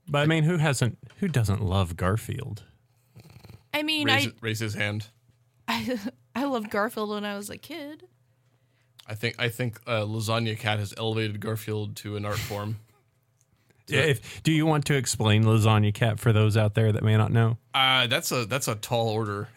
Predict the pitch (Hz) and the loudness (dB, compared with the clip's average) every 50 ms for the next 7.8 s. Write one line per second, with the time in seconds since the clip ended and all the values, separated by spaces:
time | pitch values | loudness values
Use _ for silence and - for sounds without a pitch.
0 | 131 127 - - - - - - - - 143 - 135 131 127 123 123 127 139 - | 0 0 2 0 -2 -2 -6 -6 -6 -2 0 2 2 4 4 4 4 4 2 0
1 | - 131 117 104 - - - - - - 127 135 139 170 175 170 165 - - - | 0 2 2 2 2 2 0 -2 0 2 4 4 4 4 4 2 -2 -4 -8 -14
2 | 139 - - - 180 175 120 123 131 139 139 135 123 135 123 113 123 123 117 101 | -8 -4 -2 0 0 2 2 4 4 4 2 0 -2 -2 -2 -2 -2 -2 -2 -2
3 | 101 104 110 123 139 - - 117 123 123 - - 113 107 107 147 165 143 127 147 | -2 0 0 -2 -2 -4 -6 -8 -8 -8 -8 -10 -10 -6 -4 -4 -4 -2 -2 -2
4 | 131 113 - - 87 90 - - 147 160 143 143 127 120 113 139 147 160 160 165 | -2 -2 -4 -8 -12 -12 -4 0 2 2 4 4 4 4 4 4 4 4 2 2
5 | 180 180 147 - - - - 165 156 147 139 139 139 135 120 123 135 135 127 127 | 2 0 0 -2 -4 -2 0 2 2 4 4 2 2 4 4 4 4 4 4 2
6 | 139 135 131 123 113 - - 120 117 117 113 127 123 123 123 120 123 117 110 113 | 2 4 4 4 2 2 4 4 4 6 4 4 4 4 4 4 4 4 4 4
7 | 113 113 101 120 120 117 117 117 117 - - - 127 117 117 - | 4 4 6 4 4 6 4 4 2 2 2 2 2 2 2 0